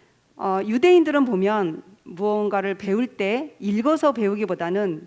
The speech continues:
듣고 교육을 받았습니다. 듣는 교육을 받았습니다. 이렇게 듣고 생각하는.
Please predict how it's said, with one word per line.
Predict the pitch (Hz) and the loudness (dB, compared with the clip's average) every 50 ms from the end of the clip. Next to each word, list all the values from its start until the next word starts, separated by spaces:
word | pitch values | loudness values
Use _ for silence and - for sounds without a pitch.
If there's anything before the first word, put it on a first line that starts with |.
| - _ | -18 _
듣고 | - 233 226 - _ - 220 233 247 269 320 - - - | -4 -4 -4 -4 _ -4 -2 0 0 0 -2 -4 -8 -6
교육을 | - 220 226 233 240 220 | -2 -2 0 0 0 -2
받았습니다. | 190 165 170 170 - - 175 160 151 143 156 147 - _ _ - | -2 -4 -6 -10 -12 -12 -12 -12 -12 -14 -16 -20 -20 _ _ 2
듣는 | 240 240 254 294 311 269 | 4 6 8 8 6 4
교육을 | 233 214 196 190 196 | 2 0 -2 -2 -4
받았습니다. | 185 170 156 175 - - - 165 160 151 - 156 156 156 _ - _ _ | -6 -8 -8 -8 -8 -8 -10 -10 -8 -8 -10 -12 -14 -14 _ -20 _ _
이렇게 | _ - 180 | _ -10 -10
듣고 | 180 - 240 220 - _ - 226 240 277 339 370 - - - _ | -6 -4 -6 -6 -6 _ -4 0 0 0 0 -2 -6 -14 -20 _
생각하는. | _ - - 320 330 330 330 320 320 - - - 185 180 160 156 | _ -10 -4 -4 -2 0 0 -2 -4 -6 -6 -4 -4 -4 -4 -6